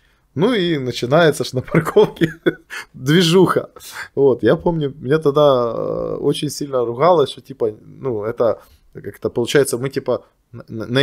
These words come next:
ивенте, да, п-, продажа продукции. Так делать не очень хорошо, да, надо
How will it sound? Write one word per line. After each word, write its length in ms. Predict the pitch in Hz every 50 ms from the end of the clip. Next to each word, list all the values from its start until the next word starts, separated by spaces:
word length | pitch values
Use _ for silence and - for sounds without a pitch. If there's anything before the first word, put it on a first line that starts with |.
| 139 131
ивенте, 500 | 110 127 175 220 277 285 - - 143 120
да, 640 | 107 120 127 147 170 165 156 131 113 101 92 85 82
п-, 220 | - - - - -
продажа 640 | - 123 117 117 120 127 151 160 151 147 143 135 131
продукции. 460 | - 131 123 127 113 92 - - -
Так 220 | - 151 165 175 147
делать 360 | 120 135 147 143 127 - -
не 100 | 113 120 120
очень 360 | 120 113 98 - - - _
хорошо, 340 | _ - - - - - -
да, 120 | - 110
надо 320 | 135 127 117 117 117 -